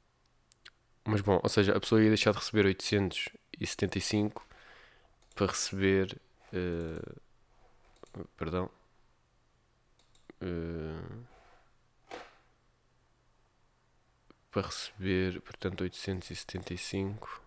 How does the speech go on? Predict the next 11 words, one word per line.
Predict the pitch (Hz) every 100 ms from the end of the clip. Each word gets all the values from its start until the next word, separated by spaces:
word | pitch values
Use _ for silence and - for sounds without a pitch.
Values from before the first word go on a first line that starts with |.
| -
mais, | 78 80 76 82 - - - _ _ _ _ _ _ _ _ _ _ _ _ _ _ _ - _ -
<coughs> | - 120 101 -
perdão, | 87 80 71 - - - _ _ _ - - - - - - -
eh, | 98 87 82 -
cinquenta | - - 82 -
e |
dois | 80 78 82
euros, | 80 80 82 - -
portanto, | - 82 -
ia | 85 78
receber | - 85 78 -